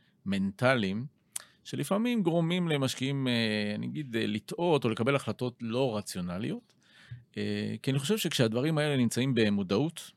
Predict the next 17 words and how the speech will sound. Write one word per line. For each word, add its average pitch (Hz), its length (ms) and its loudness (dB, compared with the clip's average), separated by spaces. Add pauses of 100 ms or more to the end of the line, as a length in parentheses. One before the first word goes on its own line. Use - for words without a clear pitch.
(100)
בטח 110 300 -6
עבור 104 200 -4
הלקוחות 135 380 -6
שלנו, 101 260 -2
עבור 110 220 -4
המאזינים, 123 580 0 (560)
לפעמים 185 280 -2
אתה 151 140 -2 (240)
שנייה 139 360 0
מטיל 143 280 2
ספק 180 540 -4 (600)
במה 98 760 -2
שהדחף 139 600 4
גורם 120 300 2
לך, 113 180 -2
אה, 92 920 -4
לעשות. 90 480 -4